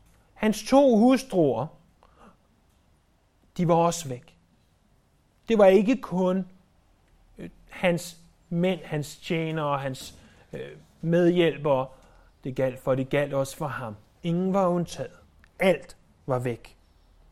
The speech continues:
De her seks hundrede mænd, de havde nået bunden af bunden.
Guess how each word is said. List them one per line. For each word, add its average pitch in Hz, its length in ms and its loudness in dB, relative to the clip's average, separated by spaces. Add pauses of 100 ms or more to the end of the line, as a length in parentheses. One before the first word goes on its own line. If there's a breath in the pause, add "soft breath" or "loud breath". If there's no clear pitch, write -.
(520 soft breath)
De 254 180 6
her 233 220 4
seks 214 460 -2
hundrede 196 320 2
mænd, 139 240 -2 (360 soft breath)
de 208 140 6
havde 190 300 2
nået 151 380 0 (520)
bunden 208 360 10
af 190 140 4
bunden. 175 360 2